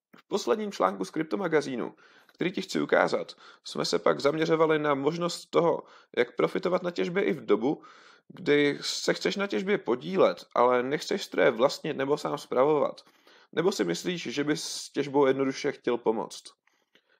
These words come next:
Jestli je přesně tohle tvůj případ, přečti si tento článek a pak mrkni na náš web Crypto Kingdom do sekce Mining, kde se dozvíš ještě další informace a my se budeme těšit na spolupráci.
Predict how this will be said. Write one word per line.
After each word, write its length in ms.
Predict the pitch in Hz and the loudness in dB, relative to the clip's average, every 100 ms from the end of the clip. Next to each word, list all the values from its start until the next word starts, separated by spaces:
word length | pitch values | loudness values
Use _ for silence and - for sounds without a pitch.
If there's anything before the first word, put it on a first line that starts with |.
| - | -10
Jestli 280 | 165 - 202 | -8 -2 -2
je 40 | |
přesně 300 | 190 208 208 | 0 -4 -2
tohle 220 | 196 202 | 0 0
tvůj 180 | 202 202 | 0 -4
případ, 480 | - 165 170 101 - _ _ - _ | -4 -6 -2 -2 -4 _ _ -20 _
přečti 280 | - - - | -6 -2 -2
si 120 | 220 | -2
tento 260 | 220 214 214 | -2 -2 0
článek 520 | - 170 190 135 - | 0 0 -2 -6 -6
a 100 | - | -8
pak 360 | - _ 156 - | -8 _ 0 2
mrkni 260 | 160 175 | -2 0
na 80 | 180 | -2
náš 260 | 170 160 - | 0 -2 0
web 200 | 156 - | 0 2
Crypto 300 | 143 - 151 | -2 0 -2
Kingdom 420 | 147 165 135 113 | -2 0 0 0
do 80 | 123 | -2
sekce 280 | - - 139 | -2 -4 -2
Mining, 500 | 139 151 107 - - _ _ _ | -2 -2 -4 -8 -20 _ _ _
kde 120 | - | -4
se 140 | 139 170 | 0 0
dozvíš 400 | 165 165 160 - | 0 -2 -6 -4
ještě 340 | 139 - 151 | -4 0 0
další 460 | 120 117 147 170 160 | 0 2 2 2 -4
informace 680 | 139 143 156 143 - 147 - - - - _ - | -6 -2 -2 -2 0 -2 -2 -12 -20 -20 _ 0
a 240 | 113 117 | 2 4
my 180 | 117 135 | 2 0
se 140 | 143 143 | 0 4
budeme 280 | 139 135 | 4 2
těšit 240 | 139 139 135 | -2 -2 -2
na 80 | 123 | -4
spolupráci. 680 | - 143 - 87 - 69 | -2 0 0 0 -4 -12